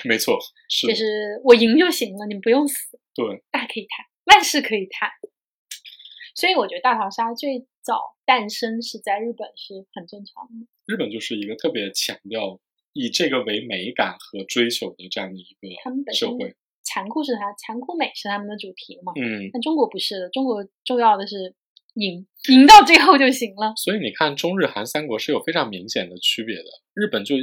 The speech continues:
Speaker 1: 非常强调这种残酷，韩国就一定要去强调那个主题，就是我，
Speaker 2: 对。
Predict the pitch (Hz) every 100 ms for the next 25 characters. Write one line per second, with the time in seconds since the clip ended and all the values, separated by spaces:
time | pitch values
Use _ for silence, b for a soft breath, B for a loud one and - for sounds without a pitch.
0 | - - 170 170 123 - 87 - 113 104
1 | 117 101 90 - - - - 110 95 _
2 | _ _ _ _ - 131 160 151 151 139
3 | 123 127 151 127 135 - 101 117 120 113
4 | 110 95 - - 90 - _ - 120 113
5 | 110 107